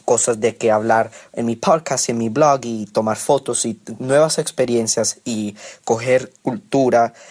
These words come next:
y aprender más? Les cuento que un grupo de amigos y yo decidimos tomar un fin de semana y explorar el sur de Francia,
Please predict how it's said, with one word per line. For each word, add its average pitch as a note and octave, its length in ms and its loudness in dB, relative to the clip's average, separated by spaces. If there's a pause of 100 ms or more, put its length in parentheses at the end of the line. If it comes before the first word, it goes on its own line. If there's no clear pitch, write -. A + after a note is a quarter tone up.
(120)
y A#2 340 -2
aprender A#2+ 540 0
más? C#3+ 360 -2 (880)
Les - 200 2
cuento D3 300 0
que D#3 100 0
un C#3 140 0
grupo C3 480 2
de A#2+ 220 2
amigos A2+ 420 -2
y C#3 60 -4
yo A2+ 300 0 (380)
decidimos A2+ 500 -2
tomar A#2+ 260 2
un A#2+ 280 -4
fin B2 220 -8
de B2 60 -2
semana B2+ 400 -2
y B2 40 2
explorar A2+ 600 0
el A#2+ 80 0
sur D3+ 400 -2
de E3+ 120 2
Francia, A#2 600 -2